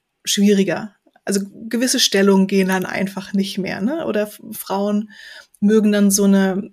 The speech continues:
tiefe oder harte Penetration zum Beispiel nicht mehr. Ja, aber dann kann man ja was anderes integrieren, ne?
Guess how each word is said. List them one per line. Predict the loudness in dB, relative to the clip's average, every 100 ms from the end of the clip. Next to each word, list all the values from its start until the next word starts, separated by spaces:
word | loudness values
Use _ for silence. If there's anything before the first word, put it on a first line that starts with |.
| -12 -2
tiefe | 4 6 6 4 0 2 0 -2 -2
oder | -4 -4 -4
harte | -4 -4 -4
Penetration | -2 -2 -2 -8 -2 2 4
zum | 2 0
Beispiel | -2 -4 -6 -6 -8
nicht | -8 -10
mehr. | -10 -12 -14 _ _ -20 _ _ _ _ _
Ja, | -4
aber | -2
dann | -2
kann | -2 -2
man | 0
ja | 0
was | -2
anderes | 0 2 2 0
integrieren, | -2 -4 -6 -4 -4 -4 -10 _
ne? | -4 -4